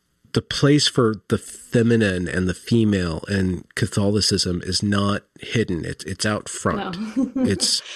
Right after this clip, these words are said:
Speaker 1: it's front and is actually center. And if you really look at it, you start to see that actually every time you go into a cathedral, you're inside of a woman, and the church is kind of like this,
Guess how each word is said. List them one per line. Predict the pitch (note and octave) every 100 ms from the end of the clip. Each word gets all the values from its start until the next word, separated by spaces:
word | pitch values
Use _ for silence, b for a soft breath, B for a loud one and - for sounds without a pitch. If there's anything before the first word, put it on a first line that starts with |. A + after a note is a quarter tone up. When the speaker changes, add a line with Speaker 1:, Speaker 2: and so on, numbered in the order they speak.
| B
Speaker 1:
it's | G#2+
front | - C3 B2+
and | A2
is | G#2+ G2
actually | A2+ - G2
center. | F2 - G2 F#2+ D2 - -
And | G2+ G#2 G2 E2+ G2+
if | - G#2
you | A#2+ A2+
really | A#2+ A2+
look | G2+ B2 A#2
at | G2
it, | G2
you | E2+
start | F#2+ G#2 -
to |
see | - A2
that | F2+ F#2
actually | F2 F#2 - F#2+
every | F#2 F#2+
time | G#2 F#2+
you | F#2
go | F#2+ F#2+ F2
into | E2+ - F2+
a | D2+
cathedral, | F2 - B2+ G#2 F#2+ F2+
you're | F2 F2 - B B B B B
inside | A#2+ G2 B2+ G#2
of | F#2
a | G2
woman, | F#2+ G#2+ F2+ F2
and | -
the | F#2
church | - - G#2 -
is | G#2 E2+
kind | - G2
of | F2+
like | F#2+ E2+
this, | - D#2+ - - -